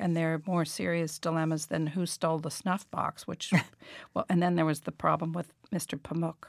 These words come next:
Speaker 1: dying in
Speaker 2: Oh,
Speaker 1: Ma-, Lady
Speaker 2: yeah.
Speaker 1: Mary's bed, but we have to be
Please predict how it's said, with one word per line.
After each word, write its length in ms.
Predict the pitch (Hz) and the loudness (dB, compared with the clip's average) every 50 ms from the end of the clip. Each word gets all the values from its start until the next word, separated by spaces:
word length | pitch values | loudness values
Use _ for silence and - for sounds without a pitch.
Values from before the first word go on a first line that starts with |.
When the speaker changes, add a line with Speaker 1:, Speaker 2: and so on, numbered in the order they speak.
| - - - _ _ _ _ | -20 -20 -20 _ _ _ _
Speaker 1:
dying 560 | - 156 147 151 147 165 165 165 160 156 160 - | -2 0 0 2 0 0 -2 -2 -2 -2 -2 0
in 100 | 170 165 | 0 2
Speaker 2:
Oh, 60 | 165 | 2
Speaker 1:
Ma-, 140 | 156 151 151 | 2 0 0
Lady 200 | 160 170 170 170 | 0 0 0 0
Speaker 2:
yeah. 60 | 170 | 0
Speaker 1:
Mary's 280 | 170 165 165 165 160 151 | 0 0 -2 -4 -6 -6
bed, 340 | - 165 151 139 156 170 175 - | -4 -2 -2 -2 -4 -6 -8 -10
but 140 | - - - _ _ _ _ - 185 | -10 -10 -10 _ _ _ _ -8 -6
we 80 | 196 170 | -6 -6
have 120 | 160 156 | -6 -8
to 60 | - 185 | -10 -12
be 140 | - 220 | -10 -10